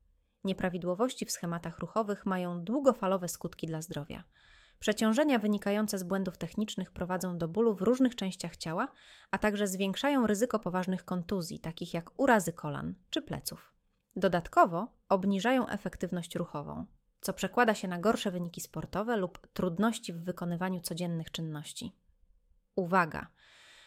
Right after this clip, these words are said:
Nawet drobne błędy we wzorcach ruchowych mogą latami pozostawać niezauważone, dlatego tak ważna jest ich regularna ocena, szczególnie u osób aktywnych fizycznie.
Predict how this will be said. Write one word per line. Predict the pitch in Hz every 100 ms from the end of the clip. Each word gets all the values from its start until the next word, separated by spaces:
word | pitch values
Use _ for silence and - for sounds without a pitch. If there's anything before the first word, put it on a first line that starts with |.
| - _ -
Nawet | 196 185 180
drobne | 170 247 269 226
błędy | 202 262 226
we | 190
wzorcach | 180 226 262 214 -
ruchowych | - 247 185 -
mogą | 190 180 185
latami | 175 175 262 254
pozostawać | 208 185 - 226 208 -
niezauważone, | 226 262 220 180 170 165 165 175 _ _ _ -
dlatego | 190 180 180 175
tak | 240 214
ważna | 202 208 202
jest | 180 -
ich | - -
regularna | 196 233 220 202 196 180 170
ocena, | 170 - 156 156 - _ _ _
szczególnie | - - 190 269 254
u | - -
osób | 190 - -
aktywnych | - - 175 165 -
fizycznie. | 170 156 - - 80